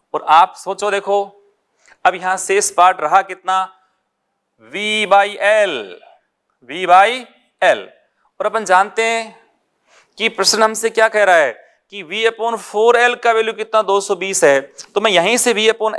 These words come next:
L निकालता हूं तो चार से मुझे गुणा करना पड़ेगा ना, तो कितना, आठ सौ, कितना हुआ, चार सौ, ये दो सौ बीस को चार से गुणा करना है, तो V upon L का वैल्यू कितना हुआ देखो, ये हो गया दो सौ बीस into कितना, चार,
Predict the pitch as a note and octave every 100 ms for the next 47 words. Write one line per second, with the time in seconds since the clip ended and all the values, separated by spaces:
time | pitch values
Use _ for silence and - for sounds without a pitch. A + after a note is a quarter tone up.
0 | F#3 G3+ G3+ F3+ E3+ E3+ E3+ F3+ G3 F#3
1 | D#3+ D#3 E3 E3+ E3 D3+ D#3+ D#3+ E3 C#3
2 | C3 C3+ F3 F#3+ - _ - E3 - F3
3 | D#3 E3 E3 - G#3 A3 - _ _ _
4 | _ _ _ _ _ _ D#3 - F#3+ E3+
5 | - D3 F3 - G3 F#3+ _ _ _ _
6 | C#3+ C3+ D#3+ F#3+ E3+ F#3+ F#3+ D#3+ E3 F#3+
7 | F#3+ F3+ F#3+ G#3+ E3+ F#3 F#3 G3 G3 F3+
8 | F#3 F#3 F#3 F#3+ G3 F#3+ G3+ G3 F3+ D#3
9 | A2+ - _ _ D#3+ E3+ D#3+ E3 D#3 C#3
10 | D3+ E3+ - F3 C#3 A#2+ F#3 G3 - -
11 | E3 F#3+ G3+ F#3 E3 D#3+ E3 F#3 - -
12 | D3 C3 A2 -